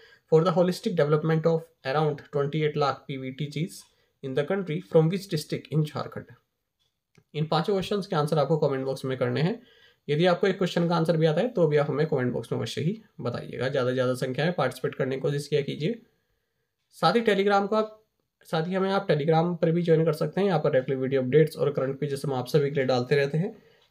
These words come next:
साथ ही डिस्कशन ग्रुप में आप किसी भी क्वेश्चन का सॉल्यूशन पा सकते हैं।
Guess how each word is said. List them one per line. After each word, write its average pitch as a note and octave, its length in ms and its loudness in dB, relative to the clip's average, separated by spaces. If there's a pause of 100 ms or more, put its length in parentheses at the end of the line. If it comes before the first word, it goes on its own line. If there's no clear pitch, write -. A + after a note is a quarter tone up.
साथ D3+ 180 0
ही A3+ 60 4
डिस्कशन F3+ 440 0
ग्रुप F3 160 -2
में F#3 80 2
आप F#3+ 140 -2
किसी E3+ 200 -2
भी D3+ 160 -4
क्वेश्चन D#3+ 320 2
का C#3+ 140 0
सॉल्यूशन D3+ 440 -2 (100)
पा C3+ 100 -2
सकते B2 280 -6
हैं। B2 200 -8